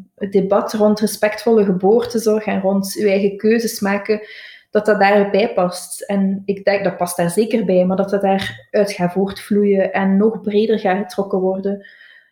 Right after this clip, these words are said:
Ja, eh, dat is, dat is momenteel denk ik mijn, <laughs> mijn grootste hoop. En ik hoop dat dan veel vrouwen het, het wel gaan vinden. Want inderdaad, hoe komt het dat dat nu niet zo is? Zoals ik zei, we zijn,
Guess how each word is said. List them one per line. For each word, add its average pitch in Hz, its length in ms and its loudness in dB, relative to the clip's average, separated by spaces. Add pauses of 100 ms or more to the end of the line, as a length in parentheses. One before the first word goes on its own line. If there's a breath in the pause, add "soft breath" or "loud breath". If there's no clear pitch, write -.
(400 loud breath)
Ja, 214 580 0 (100)
eh, 202 420 -4
dat 214 300 0
is, - 360 -6
dat 233 160 0
is - 360 -10 (280)
momenteel 214 500 2
denk 262 200 2
ik - 80 0
mijn, 214 240 2 (140)
<laughs> - 140 -10
mijn 208 120 0
grootste 247 460 -2
hoop. 220 380 2
En 220 140 0
ik 208 100 -2
hoop 226 320 0
dat 226 200 -2
dan 202 380 0
veel 202 240 4
vrouwen 202 360 0
het, 185 280 -8
het - 180 -12
wel 185 240 0
gaan 196 220 -2
vinden. 190 240 -2
Want 202 200 -2
inderdaad, 196 600 0 (760 loud breath)
hoe 226 220 0
komt 240 260 2
het 254 100 0
dat 208 140 0
dat 190 140 0
nu 202 140 6
niet 240 160 6
zo 240 140 4
is? 240 500 0 (360)
Zoals 208 280 0
ik 180 140 -2
zei, 220 400 2
we 196 100 0
zijn, 190 500 -2